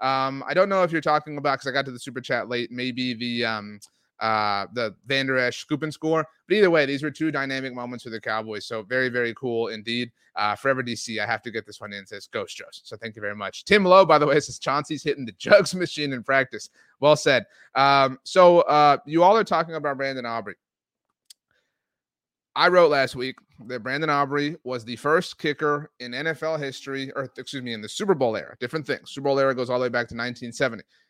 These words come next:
He became last week the first kicker in the Super Bowl era to attempt at least ten field goals through his first three career games and make all of them. All right.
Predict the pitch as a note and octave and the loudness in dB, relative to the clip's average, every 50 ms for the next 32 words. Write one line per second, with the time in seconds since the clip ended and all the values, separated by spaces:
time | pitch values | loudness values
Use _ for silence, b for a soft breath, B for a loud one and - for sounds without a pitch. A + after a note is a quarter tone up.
0 | _ _ - C3 C3+ B2+ C#3 D#3 C#3+ - E3+ D#3+ D#3 D#3 D3+ C#3 C3+ C#3 D3 - | _ _ -4 -4 -2 -2 -2 -4 -2 0 0 0 0 0 -2 -2 -2 -2 -2 -4
1 | - C3+ C#3 B2+ A2+ - G#2 - C#3+ D3+ E3 - - - D#3 - D3+ C#3+ B2 A2 | -4 -6 -8 -8 -8 -10 -6 0 2 2 2 2 -2 -4 -4 -2 -2 -2 -4 -4
2 | - - D#3+ D#3+ E3+ D#3 E3 D#3 C#3+ C#3 C3+ C3 C3 C3 C3 _ _ _ _ _ | -6 -4 -2 0 2 4 4 4 4 4 2 2 0 -2 -6 _ _ _ _ _
3 | _ _ - - C#3 C3 B2+ - - - D3+ D#3 E3 D3+ - _ - C#3 - - | _ _ -12 -8 -6 -4 -6 -6 -6 -4 -4 -4 -4 -6 -10 _ -8 -8 -8 -6
4 | A#2 C3+ E3 G#3 A#3 A#3+ - - - - - G#3 F#3 G3 G#3 G3 - F3+ F3+ F#3 | -6 -6 -6 -4 -4 -6 -8 -12 -10 -4 0 0 0 0 -2 -6 -2 0 2 2
5 | F3+ E3 C#3+ B2+ A2 G2+ G#2 - - C3 B2+ C3 C3 C3 B2 A#2 - - - D3+ | 2 2 2 0 0 -2 -6 -12 -12 -8 -8 -6 -4 -4 -6 -6 -8 -2 2 2
6 | D#3 F3+ F3 - - - - _ _ - B2 B2+ D3+ F#3+ G3 F3 - G3 F#3 F#3+ | 2 2 2 -2 -10 -18 -20 _ _ -14 -8 -6 -4 -4 -4 -4 -2 0 2 2
7 | G3 E3+ D#3+ D3+ D3 D3 C#3+ D3 C#3 - - _ _ _ _ _ _ _ - B2 | 2 2 0 -2 -2 -2 -4 -6 -10 -14 -18 _ _ _ _ _ _ _ -10 -8
8 | A#2+ B2 C#3 D3+ C#3+ - C#3+ C3+ C3 A#2 G#2 G#2 F#2+ - _ _ _ - B2+ C3+ | -4 0 0 0 2 2 2 2 2 0 -4 -8 -16 -20 _ _ _ -6 -2 0
9 | C#3+ D3+ D#3 | 0 0 -2